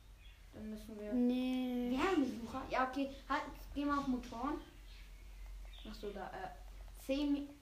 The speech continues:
Speaker 1: ma-, wechsel auf fünf Minuten, bitte. Okay, was hast du? Und, also, Torlimit unbegrenzt, maximale Zeit mit elf. Ball, Spielgeschwindigkeit Standard.
Speaker 2: Wollen wir mal, ähm, Zeit,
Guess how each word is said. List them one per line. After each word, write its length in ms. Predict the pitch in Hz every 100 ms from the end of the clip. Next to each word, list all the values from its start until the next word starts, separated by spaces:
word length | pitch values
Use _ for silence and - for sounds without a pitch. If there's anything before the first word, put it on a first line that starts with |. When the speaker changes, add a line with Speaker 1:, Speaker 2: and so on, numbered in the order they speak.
| -
Speaker 1:
ma-, 160 | 233 226 - - -
wechsel 380 | 233 247 - 220
auf 100 | 214
fünf 260 | 220 208
Minuten, 360 | 208 208 202 202
bitte. 400 | 202 208 - 202 196 - - - - - - - - - - - - - - - - - - - - - - - - - - - - - - -
Okay, 280 | 254 247 240
was 200 | 226 233
hast 260 | 254 247 -
du? 60 | 240 233 - - - - - -
Und, 180 | 254 240 -
also, 220 | 226 240 214 -
Torlimit 520 | 254 294 311 311 294
unbegrenzt, 800 | 285 320 320 - 285 302 285 -
maximale 560 | 269 277 - 254 254 247
Zeit 240 | - 254 262
mit 140 | 233 - 254
elf. 180 | 254 254 - - -
Ball, 220 | 233 254 -
Spielgeschwindigkeit 1500 | - - 294 339 269 277 277 254 254 254 254 - 247 262 269
Standard. 760 | - - 220 247 254 208 220 262 -
Speaker 2:
Wollen 240 | 240 277 277
wir 80 |
mal, 320 | 269 262 240 233
ähm, 340 | 226 226 214
Zeit, 220 | - 254